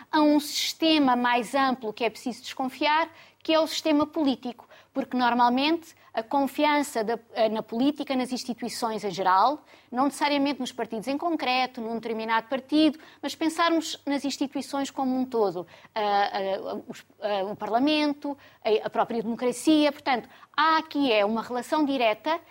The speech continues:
entre a desconfiança no, nas instituições tradicionais, eh, democráticas e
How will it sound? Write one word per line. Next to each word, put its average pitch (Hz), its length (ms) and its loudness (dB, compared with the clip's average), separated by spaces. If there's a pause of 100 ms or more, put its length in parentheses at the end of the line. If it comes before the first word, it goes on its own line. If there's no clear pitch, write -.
(200)
entre 269 640 2
a 226 80 -4
desconfiança 285 1200 0 (260)
no, 226 320 0
nas 220 200 -2
instituições 254 720 0
tradicionais, 240 1040 0
eh, 208 80 -8
democráticas 254 1040 -2 (360)
e 311 460 4